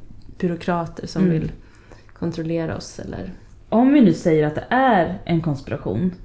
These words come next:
Speaker 2: så är det en jävligt smart konspiration, måste jag ändå säga.
Speaker 1: Vadå, att isarna smälter?
Speaker 2: Nej, men, ja, men så här, att, eh, om vi säger, om vi <laughs> säger att om trehundra år så har det bevisats att, eh,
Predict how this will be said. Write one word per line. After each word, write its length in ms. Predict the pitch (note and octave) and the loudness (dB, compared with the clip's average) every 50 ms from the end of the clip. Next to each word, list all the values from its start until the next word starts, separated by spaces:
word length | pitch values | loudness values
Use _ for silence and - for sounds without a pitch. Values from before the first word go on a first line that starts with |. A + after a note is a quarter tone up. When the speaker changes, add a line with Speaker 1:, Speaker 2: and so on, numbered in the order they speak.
| - - - - - - - - - | -20 -20 -20 -20 -20 -20 -20 -20 -20
Speaker 2:
så 140 | - - - | -4 2 4
är 40 | F#3+ F3 | 6 6
det 60 | E3 | 6
en 80 | D#3+ | 4
jävligt 440 | D#3+ F#3+ F#3+ E3+ D3 C#3 C3+ C#3 C#3 | 4 4 2 2 2 0 -2 -4 -6
smart 300 | - - F3+ E3+ D#3+ D#3+ - | -4 -2 -2 -2 -2 -4 -6
konspiration, 460 | - C3 C3+ - - - - - - - - - | -8 -8 -8 -8 -10 -10 -10 -10 -10 -10 -8 -6
måste 240 | E3+ D#3 - - | -6 -6 -4 -4
jag 60 | D3+ C3+ | -6 -6
ändå 100 | - - | -6 -6
säga. 240 | - F3 E3 E3 - - - - - - - - - - - - - - - - - - - - | -6 -6 -6 -6 -8 -12 -16 -20 -20 -20 -20 -20 -20 -20 -20 -20 -20 -20 -20 -20 -20 -20 -8 -4
Speaker 1:
Vadå, 160 | A#3 G3 F#3+ | -2 -2 0
att 160 | - F#3 F#3 | 0 -2 0
isarna 360 | F#3 F#3+ F3+ - - F3 F3 | -2 -2 -2 -2 -4 -4 -4
smälter? 540 | E3+ - - F#3 F3 D#3+ - - - E3 D#3+ | -4 -2 -2 -2 -2 -4 -6 -8 -8 -6 -6
Speaker 2:
Nej, 100 | D#3+ E3 D#3+ - - - - - - - G3+ G3+ | -6 -8 -10 -14 -18 -20 -18 -4 2 4 4 4
men, 20 | |
ja, 180 | G3 - G#3 G#3+ | 6 6 6 6
men 140 | G#3+ G#3+ G3+ | 6 6 6
så 100 | G3+ G#3 | 4 4
här, 300 | F#3 E3+ E3 E3 - - | 4 4 4 2 2 -2
att, 220 | F3 - - - | -4 -6 -2 2
eh, 280 | F3+ F3 F3 E3+ E3 D#3 D#3 - - - - - - | 4 4 4 4 2 0 -2 -6 -10 -16 -20 -14 -4
om 220 | - - G#3 G#3 G#3 | 2 4 6 8 8
vi 80 | G3+ | 6
säger, 680 | G3+ G3+ A3+ A#3 A3 A3 G#3+ G3 F#3 F3+ F3 E3 - - - - - - - - - - - - - - - - - - | 6 6 6 6 8 8 8 8 6 6 4 2 0 -4 -8 -14 -20 -20 -20 -20 -20 -20 -20 -20 -20 -20 -20 -20 -8 0
om 100 | - G3 | 4 4
vi 80 | G#3 G#3+ | 6 6
<laughs> 0 | |
säger 360 | A3 C4 C4 B3+ B3+ G3 A3+ | 6 6 6 6 6 6 4
att 140 | G3+ - - | 4 4 4
om 160 | F3+ F#3 F#3 | 4 6 6
trehundra 480 | G#3 G#3+ G#3 F3+ E3 D#3+ D#3+ D#3 D3+ | 6 6 6 6 4 4 2 2 2
år 220 | E3+ E3+ D3+ D#3+ F3+ | 2 2 2 0 -2
så 140 | F#3 - F#3 | -2 -2 0
har 100 | F3 E3 | 2 2
det 60 | E3+ | 2
bevisats 680 | E3 F3 E3+ F3+ F#3+ F#3+ F#3 F#3+ E3 C3 - - - - - - - - - - - - - | 2 2 2 4 4 2 2 2 -2 -4 -4 -6 -10 -14 -16 -20 -20 -20 -20 -20 -20 -20 -6
att, 400 | - F3 E3+ D#3 - - - - | -2 -2 -2 -2 -4 -8 -4 0
eh, 60 | F3 | 2